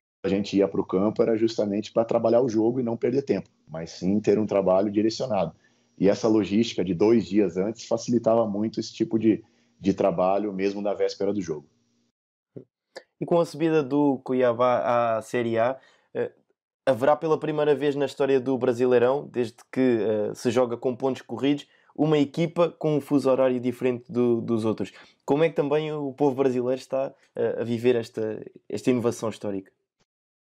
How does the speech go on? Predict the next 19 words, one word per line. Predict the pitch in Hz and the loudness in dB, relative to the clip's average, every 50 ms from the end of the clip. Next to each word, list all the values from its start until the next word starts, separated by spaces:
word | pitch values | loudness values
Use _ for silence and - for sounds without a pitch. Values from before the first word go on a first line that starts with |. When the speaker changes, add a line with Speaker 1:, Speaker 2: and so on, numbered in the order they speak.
| _ - | _ -2
Speaker 1:
É, | - 101 101 101 110 127 113 127 117 104 95 95 | 0 2 2 4 4 4 2 2 2 0 0 0
é | 98 | 0
engraçado, | 104 117 127 135 123 - - 120 113 104 95 | 2 2 2 2 2 2 2 2 2 2 2
a | 90 | 0
gente | 92 95 95 - 110 | -2 -2 -2 -4 -4
brincava | 98 92 101 107 107 98 98 98 98 95 87 82 | -2 -2 -2 -2 0 2 4 4 4 4 0 -4
até, | - - 92 87 | -4 -4 -6 -6
né? | 87 90 | -6 -6
Quando | - - 90 92 95 | -8 -6 -6 -4 -4
você | 98 95 - 104 95 | -4 -2 0 0 2
voltava | 95 98 90 - - 101 101 104 | 2 2 2 2 2 2 2 2
pra | 101 - 98 95 | 0 0 -4 -4
casa, | - - 101 101 107 110 117 | -2 0 2 2 2 2 0
você | 110 117 113 - 113 | -2 -4 -4 -4 -2
ganhava | 110 110 113 107 104 107 110 113 110 113 | 0 2 2 2 2 2 0 2 2 0
uma | 110 113 113 110 107 104 110 107 107 | 0 0 -2 -4 -4 -2 0 4 4
hora | 107 107 107 110 | 4 4 4 2
a | 107 | -2
mais. | 101 98 92 87 87 - _ | -4 -6 -8 -8 -10 -16 _